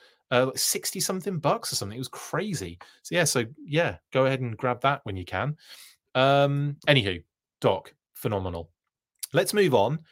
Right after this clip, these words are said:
to Torch. Uh, yeah, Ripper. Well, that's Ripper. This is Torch. So, uh, again, I'm,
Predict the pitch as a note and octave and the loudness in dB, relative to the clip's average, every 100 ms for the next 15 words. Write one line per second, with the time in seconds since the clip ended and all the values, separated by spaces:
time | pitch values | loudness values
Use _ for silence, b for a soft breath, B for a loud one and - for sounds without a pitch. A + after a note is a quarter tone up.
0 | b b b b - E3+ F#3 F#3 - - | b b b b -2 2 0 -2 -4 -4
1 | G3 G#3+ G#2 - - - - _ b b | 0 2 2 -2 -6 -6 -8 _ b b
2 | b b - G2 F#2 F#2 F#2+ F2+ F#2 A2+ | b b -2 0 0 0 -2 -4 -4 -4
3 | - F3 F#3+ _ - A#2+ A2+ - A#2+ - | 0 0 0 _ -4 0 0 0 -2 -2
4 | F#2+ F2 _ - A2 - G#2+ F2+ F2+ - | -10 -12 _ -4 -4 -4 -4 -4 -8 -16
5 | B B B - C#3+ B2 A#2+ B2 B2+ B2+ | B B B 2 4 4 4 0 -2 -2
6 | C3+ B2+ C#3+ G#2 F2+ _ - B2 A#2+ G#2+ | 0 2 2 2 -8 _ 0 0 0 -6